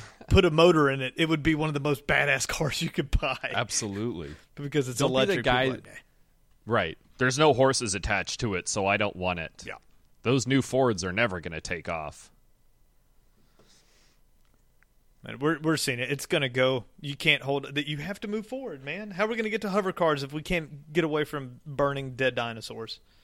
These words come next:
Speaker 1: <laughs> 'Cause they're taking our jobs.
Speaker 2: Well, the problem is,
Speaker 1: Can't do
Speaker 2: is
Speaker 1: that.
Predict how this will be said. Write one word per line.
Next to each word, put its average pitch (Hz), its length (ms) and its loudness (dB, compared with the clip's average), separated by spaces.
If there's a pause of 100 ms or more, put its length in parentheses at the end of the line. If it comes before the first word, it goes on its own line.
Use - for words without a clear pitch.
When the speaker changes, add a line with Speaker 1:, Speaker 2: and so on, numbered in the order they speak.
(380)
Speaker 1:
<laughs> - 80 -10 (1600)
'Cause - 160 -14
they're 101 120 -20
taking 98 260 -14
our 90 120 -10
jobs. 101 600 -10
Speaker 2:
Well, 160 120 -2
the - 100 0
problem 185 240 -4
is, 117 240 -4
Speaker 1:
Can't 135 200 -6
do - 100 -2
Speaker 2:
is 123 80 0
Speaker 1:
that. 147 240 -4